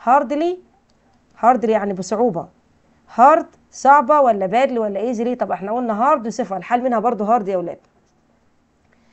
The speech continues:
It was raining yesterday، بيقول لي heavy، ولا the heavier، ولا heaviest، ولا heavily؟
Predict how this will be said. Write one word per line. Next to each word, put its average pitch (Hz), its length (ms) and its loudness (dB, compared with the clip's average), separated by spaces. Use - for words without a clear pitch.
It 226 120 -6
was 294 260 4
raining 254 500 0
yesterday، 240 640 2
بيقول 247 240 -2
لي 262 260 4
heavy، 339 240 -2
ولا 220 420 0
the 190 240 -4
heavier، 311 480 2
ولا 208 360 0
heaviest، 294 320 -4
ولا 220 280 -2
heavily؟ 247 300 -4